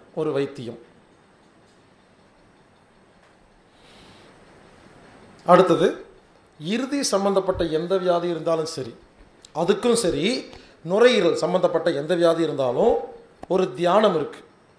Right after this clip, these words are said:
அது செஞ்சா சரியா போயிடும். அதுக்கு பேரு அநாகத தியானம். அநாகதம்னா என்ன? இரு மார்புக்கும் இடைப்பட்ட பகுதியில் இருக்கிற ஒரு சக்கரத்துக்கு பேரு அநாகதம்.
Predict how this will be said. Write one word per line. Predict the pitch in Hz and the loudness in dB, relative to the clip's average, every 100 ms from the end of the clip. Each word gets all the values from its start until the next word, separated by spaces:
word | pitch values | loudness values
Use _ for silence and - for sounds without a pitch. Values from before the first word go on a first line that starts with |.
| - | -12
அது | 160 156 | -10 -8
செஞ்சா | 160 165 | -4 -2
சரியா | 170 156 156 | -2 -2 -2
போயிடும். | 147 143 147 233 - - - | -2 -4 -2 -2 -6 -16 -4
அதுக்கு | 175 190 | -2 0
பேரு | 175 175 175 185 185 - - | -2 -2 0 -2 -4 -14 -12
அநாகத | 143 180 214 240 226 180 196 196 | -6 2 6 6 4 2 0 -2
தியானம். | - 143 123 117 - - _ - - - - - _ _ _ _ _ _ _ _ _ | -8 -6 -4 -6 -12 -20 _ -20 -20 -18 -18 -20 _ _ _ _ _ _ _ _ _
அநாகதம்னா | 175 220 190 190 190 185 | 2 4 4 2 2 2
என்ன? | 170 165 170 180 - | -2 0 -4 -4 -8
இரு | 170 175 | -2 -2
மார்புக்கும் | 175 170 185 196 - 294 311 | 2 2 2 -2 -4 -6 -4
இடைப்பட்ட | 170 175 170 170 - | -4 -4 -4 -4 -4
பகுதியில் | 170 160 165 | -4 -4 -4
இருக்கிற | 147 - 233 | -6 -4 -4
ஒரு | 269 160 | -4 -6
சக்கரத்துக்கு | - 151 180 170 151 | -6 -4 -4 -4 -8
பேரு | 151 185 - | -4 -2 -2
அநாகதம். | 143 156 151 139 120 | -4 -2 -2 -4 -10